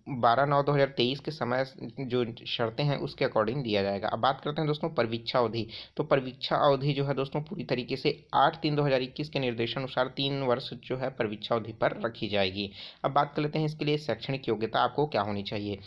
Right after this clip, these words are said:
तो दोस्तों आपका जो, अ, जो ग्रेजुएशन है वो आपका भौतिक शास्त्र में और रसायन शास्त्र, जीव विज्ञान, वनस्पति विज्ञान, भूगोल, गृह विज्ञान, मानव विज्ञान, मनोविज्ञान,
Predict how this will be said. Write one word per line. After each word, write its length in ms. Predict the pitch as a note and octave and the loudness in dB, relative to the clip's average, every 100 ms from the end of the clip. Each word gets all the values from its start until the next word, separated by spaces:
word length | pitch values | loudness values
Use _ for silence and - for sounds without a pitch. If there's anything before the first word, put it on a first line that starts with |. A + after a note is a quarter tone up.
| - - - | -18 -10 2
तो 80 | D#3 | 2
दोस्तों 260 | D#3+ D#3 | 2 0
आपका 220 | D3 D3+ | 0 2
जो, 160 | D3 D3+ - - - - | 0 0 -4 -14 -14 -4
अ, 160 | C3+ A#2+ | 0 2
जो 160 | A#2+ | 2
ग्रेजुएशन 520 | A2+ B2 A#2+ B2 D#3+ | 2 2 2 2 2
है 300 | C#3+ A2+ - _ _ _ _ _ _ _ _ - | 2 0 -8 _ _ _ _ _ _ _ _ -2
वो 380 | A#2+ C#3 - - | 4 4 2 -6
आपका 260 | - - C3+ | -14 0 0
भौतिक 400 | G#2 G2+ G2+ B2+ | 2 0 -2 0
शास्त्र 320 | C3+ C3 - | 0 0 0
में 140 | C3+ C3+ | -2 2
और 120 | B2 | 2
रसायन 280 | A#2+ A#2 B2 | 2 -2 0
शास्त्र, 340 | B2+ B2 C3+ | 0 0 -2
जीव 200 | A2 A#2+ | -2 -2
विज्ञान, 320 | B2 A#2 A#2+ | 0 2 2
वनस्पति 460 | A#2 G#2+ - A2+ C3+ | 2 -2 -4 -6 -6
विज्ञान, 340 | B2 A2+ B2 | -2 0 0
भूगोल, 380 | A2+ G#2+ A2 B2 | 0 -2 0 0
गृह 220 | A#2 A#2 | -2 -4
विज्ञान, 380 | A#2 A2 A#2 A#2+ | -4 -2 0 0
मानव 300 | B2 G#2 A2+ | 0 0 0
विज्ञान, 380 | A#2+ A2+ A#2 C#3 - - - - | -4 0 0 -2 -6 -14 -12 -2
मनोविज्ञान, 720 | A#2 B2+ D#3 D3 C#3 C3+ A#2 | 2 4 2 0 2 0 0